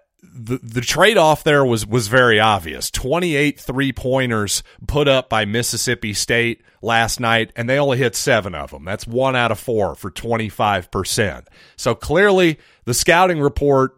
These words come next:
was obvious. Mississippi State, I believe, was the worst high major three-point shooting team so far this season. Well, I'd rather take my chances there and not let Tolu Smith just dominate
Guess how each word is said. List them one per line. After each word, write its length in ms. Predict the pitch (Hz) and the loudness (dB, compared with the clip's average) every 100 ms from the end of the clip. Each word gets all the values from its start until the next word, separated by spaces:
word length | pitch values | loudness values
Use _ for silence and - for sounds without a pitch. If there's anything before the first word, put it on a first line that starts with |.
| _ | _
was 200 | 127 120 | -2 2
obvious. 540 | 127 110 85 67 - | 2 2 -2 -10 -12
Mississippi 540 | 98 139 - 143 - 123 | -8 -6 -4 -6 -6 -8
State, 480 | - 131 123 120 - _ - | -2 0 0 0 -8 _ -8
I 100 | 98 | -4
believe, 420 | 110 135 143 120 | -2 0 -2 -2
was 260 | 98 87 | -6 -6
the 220 | 90 131 160 | -6 -4 -4
worst 460 | 117 123 123 - | 0 0 0 -4
high 260 | 113 113 120 | -2 -2 -2
major 420 | 113 110 107 101 | -2 -4 -4 -8
three-point 680 | - 117 117 - 107 110 101 | -8 -8 -8 -6 -8 -8 -8
shooting 420 | - 117 117 113 | -6 -4 -4 -6
team 300 | 127 120 117 | -6 -6 -6
so 240 | - 120 | -4 -4
far 320 | 110 117 117 107 | -2 0 0 0
this 220 | 113 104 | -4 -4
season. 500 | 123 120 110 120 113 _ _ _ _ _ | -2 -2 -2 -6 -10 _ _ _ _ _
Well, 380 | 101 143 151 _ _ - | -2 0 -2 _ _ -10
I'd 140 | 95 | -2
rather 360 | 123 160 165 143 | 0 2 2 0
take 360 | - 151 147 | -4 -4 -4
my 160 | 143 139 | -2 -2
chances 640 | - 143 139 131 120 95 | -2 -4 -4 -4 -4 -2
there 440 | 117 131 139 143 - _ _ _ | 2 4 4 2 -4 _ _ _
and 580 | - 101 98 95 92 87 _ _ _ - | -8 -4 -2 -2 -4 -10 _ _ _ -6
not 200 | 113 135 | -4 2
let 220 | 143 135 | 2 2
Tolu 380 | - 143 139 135 | 2 2 4 2
Smith 420 | - 131 120 98 | 0 -2 -2 -2
just 380 | - 110 87 80 | -4 -8 -8 -2
dominate 680 | 117 123 117 107 101 98 | 2 2 0 -2 -2 -2